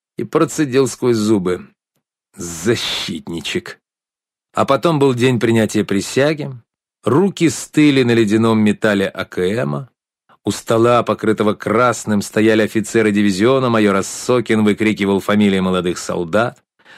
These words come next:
Когда, наконец, подошла моя очередь, я, ужасаясь сделать что-то неправильно, заученными шагами вышел из строя, сжимая одной рукой приклад автомата, другой взял папку, куда был вложен текст присяги, и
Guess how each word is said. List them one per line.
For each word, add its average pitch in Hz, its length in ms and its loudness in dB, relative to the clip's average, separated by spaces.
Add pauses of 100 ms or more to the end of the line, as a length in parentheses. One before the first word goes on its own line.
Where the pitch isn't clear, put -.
(120)
Когда, 120 240 0
наконец, 127 380 0
подошла 120 460 0
моя 117 500 2
очередь, 151 540 0
я, 131 420 0
ужасаясь 117 720 0
сделать 113 340 0
что-то 117 300 -2
неправильно, 110 640 0
заученными 131 600 0
шагами 123 440 0
вышел 117 380 0
из 107 120 0
строя, 135 480 -2 (360)
сжимая 113 480 2
одной 113 260 2
рукой 110 280 2
приклад 107 380 0
автомата, 110 460 0
другой 117 460 2
взял 101 260 0
папку, 135 480 -2 (300)
куда 123 220 0
был 127 160 0
вложен 123 460 2
текст - 380 -4
присяги, 117 560 0
и 113 320 -6